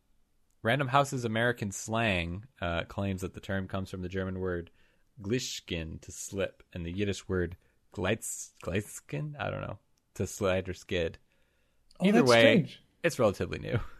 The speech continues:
Speaker 2: Yeah, I was gonna say that I hadn't even considered that. That word in that usage has to be very new. I w-, wow.
Speaker 1: Yeah.
Speaker 2: That, that's pretty cool.
Speaker 1: Uh, it was first widely defined for the American people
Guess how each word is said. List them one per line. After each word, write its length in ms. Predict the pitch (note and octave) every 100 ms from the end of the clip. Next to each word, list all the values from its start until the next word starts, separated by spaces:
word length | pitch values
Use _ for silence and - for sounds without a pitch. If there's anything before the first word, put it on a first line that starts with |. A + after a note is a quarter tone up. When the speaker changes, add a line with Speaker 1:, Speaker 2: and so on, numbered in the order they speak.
| - - _ _
Speaker 2:
Yeah, 100 | G#3+
I 20 | A#3+
was 100 | G3
gonna 140 | A#3+
say 280 | A3+ C4 - - D#3+
that 220 | F3 E3
I 60 |
hadn't 240 | F#3 F#3+ F#3+
even 160 | F#3
considered 380 | F#3 F#3 C4+ A3+
that. 140 | C3+ D3+
That 180 | D#3+ D3
word 420 | C3+ D#3+ F3 E3
in 120 | D#3
that 160 | D3 C3+
usage 420 | D#3+ - C#3 -
has 240 | D3 D3
to 80 | -
be 160 | C#3 C3
very 380 | A2 D3+ A#3+ A#2+
new. 380 | A2+ A#2 - C#3+
I 40 |
w-, 220 | D3 D#3+ - A2
wow. 500 | C#3+ A3 - A#2+ B2 _ _ _ _ _ _ _ _
Speaker 1:
Yeah. 260 | - D#2+ - -
Speaker 2:
That, 240 | F#3+ -
that's 180 | D#3+ G3+
pretty 160 | - C4
cool. 400 | - B3 G#3+ - _ _ _ _ - - _ _ _ _
Speaker 1:
Uh, 300 | - G#2 G#2 F#2+
it 60 |
was 140 | G#2+ -
first 200 | B2 -
widely 220 | A2+ A2
defined 540 | G#2 G#2+ G#2 G#2 G2 - _ _ -
for 140 | G#2
the 80 | F#2+
American 320 | F#2+ F#2+ E2+
people 560 | - C3 A2 F2+ F2